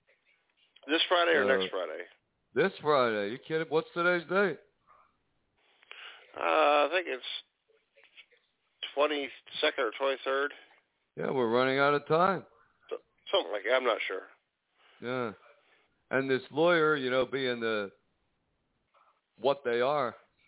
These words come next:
Speaker 2: they'll do a document dump. That's the last second they dump seventy-five pages on you. So you gotta, you don't even have time to read half the thing.
Speaker 1: Right.
Speaker 2: That's a dirty tactic of lawyers.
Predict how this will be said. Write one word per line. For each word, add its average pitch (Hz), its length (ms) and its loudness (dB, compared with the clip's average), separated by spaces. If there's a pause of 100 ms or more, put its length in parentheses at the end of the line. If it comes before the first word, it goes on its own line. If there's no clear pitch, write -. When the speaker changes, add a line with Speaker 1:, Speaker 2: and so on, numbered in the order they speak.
(760)
Speaker 2:
they'll 147 200 0
do 151 180 0
a 123 60 2
document 123 680 -4
dump. 113 320 -2
That's 127 280 -4
the 135 80 -2
last 147 320 0 (100)
second 147 360 -4
they 120 120 -4
dump 131 380 -6
seventy-five 135 680 -2
pages 123 460 -6
on 104 240 -4
you. 95 220 -10
So 127 80 -8
you 117 140 -4
gotta, 127 260 0
you 123 120 -6
don't 147 200 2
even 139 160 -4
have 131 180 -2
time 135 300 0
to 127 80 -2
read 139 260 -4
half 110 220 -2 (100)
the 107 80 -6
thing. 95 300 -6 (1300)
Speaker 1:
Right. 107 240 4
Speaker 2:
That's 120 220 -2
a 120 160 -4
dirty 139 440 2
tactic 131 520 0
of 110 120 -6
lawyers. 110 460 0